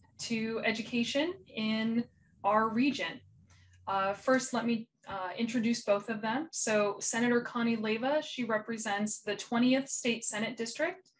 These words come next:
and was reelected in twenty eighteen. This district includes the cities and communities of Bloomington, Chino, Colton, Fontana,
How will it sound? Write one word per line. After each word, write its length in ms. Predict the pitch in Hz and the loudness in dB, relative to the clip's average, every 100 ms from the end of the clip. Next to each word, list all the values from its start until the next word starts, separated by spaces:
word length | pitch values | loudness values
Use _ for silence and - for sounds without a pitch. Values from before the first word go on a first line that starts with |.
| _ - | _ -6
and 120 | 220 | 0
was 220 | 220 214 | 0 0
reelected 560 | 226 240 220 202 - 233 | 2 4 4 2 0 -4
in 140 | 202 | -4
twenty 440 | 202 - 208 214 - | -6 -6 -2 -2 -2
eighteen. 540 | 190 - 214 240 285 - _ - | -6 -6 -2 0 -2 -8 _ 0
This 160 | 247 | 0
district 460 | - 254 - 262 247 | 2 0 0 -2 -2
includes 380 | 220 226 220 - | -4 -2 -4 -4
the 100 | 208 | -2
cities 460 | - 220 233 240 | 0 0 0 0
and 100 | 214 | -2
communities 500 | 208 214 202 196 196 | -4 -4 -4 -6 -6
of 140 | 190 - | -8 -8
Bloomington, 580 | 196 214 233 247 302 359 _ _ _ | -4 2 2 2 0 -2 _ _ _
Chino, 640 | - 254 247 262 285 330 - - | 0 4 6 6 2 -2 -8 -8
Colton, 600 | - 254 269 302 302 330 - | 0 0 0 0 0 -2 -4
Fontana, 720 | 254 220 220 240 240 262 277 | 0 0 0 0 2 2 0